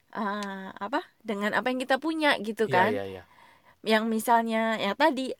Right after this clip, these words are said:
Speaker 1: biasanya beli apa nggak mikir, ya sekarang gue harus bela-, harus nahan untuk nggak beli gitu kan. Nah,
Speaker 2: Mm-mm.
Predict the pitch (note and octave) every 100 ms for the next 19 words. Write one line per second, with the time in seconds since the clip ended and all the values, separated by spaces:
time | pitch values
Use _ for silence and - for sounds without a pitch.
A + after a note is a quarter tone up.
0 | _ _ - F#3 F3+ G#3+ A#3 G#3+ G#3 G3+
1 | G3+ G3+ F#3+ F#3+ G3+ - - F#3 F3 F#3+
2 | F#3 - D4 F#4+ G#3 A3 - F#3 A#3+ E4+
3 | _ _ B3 A3 _ _ - G3 D#4 A4
4 | F#4 A3+ G#3+ - B3 B3+ B3+ A#3 A#3 B3+
5 | A#3+ B3 C4+ G#3+ - F#3 F#3 F#3 F#3+ -
6 | G3 D3+ D#3+ D#3+ E3 G#2+ B2 A#2